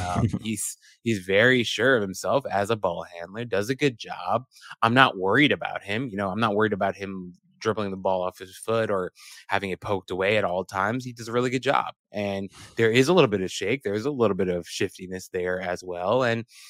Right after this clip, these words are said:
Speaker 1: you know, the fact that he doesn't have the quickest first step, but he does have a pretty tight ha-, handle, that helps. You know, like, it, you kinda have to have that, or it, it definitely helps a lot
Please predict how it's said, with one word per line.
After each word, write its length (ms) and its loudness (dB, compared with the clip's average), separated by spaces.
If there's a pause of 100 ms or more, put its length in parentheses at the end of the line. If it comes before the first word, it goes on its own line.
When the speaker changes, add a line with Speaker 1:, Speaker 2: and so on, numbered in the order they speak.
(160)
Speaker 1:
you 80 -2
know, 80 2
the 100 0
fact 280 0
that 100 0
he 160 -8
doesn't 340 -2
have 480 0
the 100 -10
quickest 420 -8
first 280 -4
step, 400 2
but 80 -2
he 80 -4
does 320 2
have 280 0 (340)
a 60 -4
pretty 260 -4
tight 280 -4
ha-, 240 2
handle, 560 2 (360)
that 120 2
helps. 420 -6 (160)
You 80 -4
know, 260 0
like, 180 -4
it, 240 -4 (100)
you 280 -6
kinda 240 0
have 280 0
to 80 -8
have 320 -2
that, 260 -2
or 220 0
it, 160 0
it 100 -2
definitely 300 -2
helps 320 -4
a 40 -12
lot 440 4